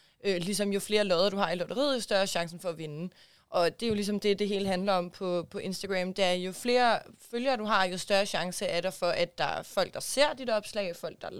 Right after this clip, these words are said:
liker det. Øhm, og det er jo den reklameplads, som virksomheder og, øh, brands gerne vil købe sig. Så jo flere, øh, pladser eller billetter, de får i lotteriet ved at bruge dig som reklamesøjle,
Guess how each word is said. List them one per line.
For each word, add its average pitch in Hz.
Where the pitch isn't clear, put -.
liker 247
det. 247
Øhm, 196
og -
det 247
er -
jo 240
den 226
reklameplads, 190
som 170
virksomheder 202
og, 156
øh, 165
brands 185
gerne 165
vil 190
købe 196
sig. 190
Så -
jo 202
flere, 262
øh, -
pladser 208
eller 180
billetter, 202
de 233
får 208
i 202
lotteriet 190
ved 185
at 175
bruge 196
dig 185
som 208
reklamesøjle, 208